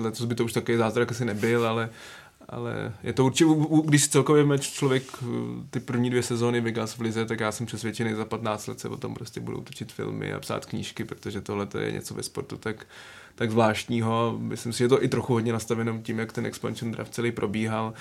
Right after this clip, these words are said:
Já jsem teda na začátku byl skeptik a vůbec jsem tohleto nečekal, to se přiznám, ale, ale myslím si, že teď, jak bude Seattle vstupovat, eh, tak s-,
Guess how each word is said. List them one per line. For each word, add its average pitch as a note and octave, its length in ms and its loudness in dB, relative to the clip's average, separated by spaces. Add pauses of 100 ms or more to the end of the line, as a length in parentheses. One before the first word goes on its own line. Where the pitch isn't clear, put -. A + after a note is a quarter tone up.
Já B2 80 4
jsem B2 120 6
teda C3 140 10
na C3 60 8
začátku A#2+ 360 2
byl B2 140 0
skeptik A#2+ 440 2
a A#2+ 40 8
vůbec A#2 200 2
jsem A#2+ 100 4
tohleto A#2+ 260 4
nečekal, A#2 400 0
to A2 60 -4
se - 140 -8
přiznám, A2 500 0
ale, A2+ 200 0 (420)
ale A2 140 -2
myslím A2+ 240 0
si, A#2 140 -6
že A#2 100 0
teď, A2 160 -6
jak A2 100 -4 (120)
bude A2+ 140 -2
Seattle A2 320 -4
vstupovat, A2 580 -6
eh, A2+ 40 -6 (200)
tak - 160 -10 (120)
s-, - 260 -14